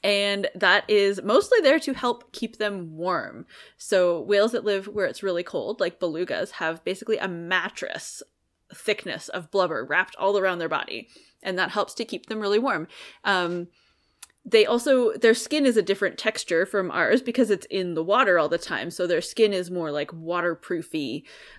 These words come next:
uh, than our skin. So that, um, is also, that sort of is the outer texture, and then the inner squishiness is 'cause of their blubber.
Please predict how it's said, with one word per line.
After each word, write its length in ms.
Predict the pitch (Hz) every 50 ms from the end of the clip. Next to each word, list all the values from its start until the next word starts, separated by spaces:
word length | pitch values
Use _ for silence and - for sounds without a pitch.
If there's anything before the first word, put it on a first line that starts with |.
| - -
uh, 300 | 190 165 143 135 101 -
than 180 | - 190 170
our 160 | 92 165 160 165
skin. 380 | - - - 127 87 123 170
So 100 | - 185
that, 400 | 165 165 147 - - - - - -
um, 460 | - 139 135 139 139 135 127 - 170 - _ -
is 120 | 202 -
also, 500 | 120 165 175 - - 160 127 110 107 - _ _ _ _ _ _
that 180 | - 185 - -
sort 100 | - 185
of 80 | 165 180
is 80 | 160
the 180 | - 196 - 214
outer 220 | 214 233 214 180
texture, 400 | 170 - 170 - - - 175 160
and 160 | 117 - 165
then 120 | 165 160 156
the 140 | 151 - -
inner 300 | 220 202 196 175 170 175
squishiness 680 | - - - - 160 - - 170 151 139 143 - - -
is 360 | - 165 - 147 - - - _ -
'cause 160 | - 156 127
of 60 | - -
their 120 | 107 107
blubber. 400 | - - - - - - -